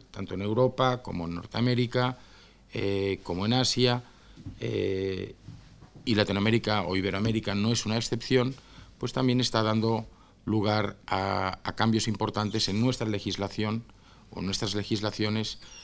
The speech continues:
para hacer de la fiscalidad un mundo más global y a la vez también más transparente, ¿no? Entonces yo creo que la combinación de estos dos cambios, el cambio global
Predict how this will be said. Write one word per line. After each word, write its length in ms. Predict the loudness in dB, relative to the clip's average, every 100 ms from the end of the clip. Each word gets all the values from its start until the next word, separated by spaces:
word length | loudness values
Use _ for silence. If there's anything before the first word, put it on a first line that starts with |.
| -20 -6
para 200 | -2 0
hacer 500 | 0 2 2 0 -6 -6
de 80 | -4
la 100 | -2
fiscalidad 720 | -4 0 2 2 4 2 -2 -12 -20 -20 -8
un 180 | 0 4
mundo 580 | 4 4 4 4 2 -4 -20 -20 -20 -6
más 600 | -2 2 2 0 -4 -6 -10
global 480 | -8 0 0 0 -4 -14 -20 -20 -20 -20 -20 -20 -20 -20 -2
y 80 | 2
a 80 | 4
la 100 | 4
vez 220 | 2 0
también 480 | 0 2 2 0 -2
más 300 | -6 -4 -4
transparente, 680 | -6 -8 -8 -8 -10 -12 -18 -20 -20 -8
¿no? 100 | -6
Entonces 320 | -4 -2 0
yo 100 | 0
creo 160 | 0 0
que 60 |
la 100 | 0
combinación 560 | 0 0 0 -2 0 0
de 80 | 0
estos 280 | -2 -4 0
dos 260 | 0 0
cambios, 480 | 0 2 2 0 -4
el 100 | -6
cambio 300 | -2 0 2
global 440 | 2 6 6 4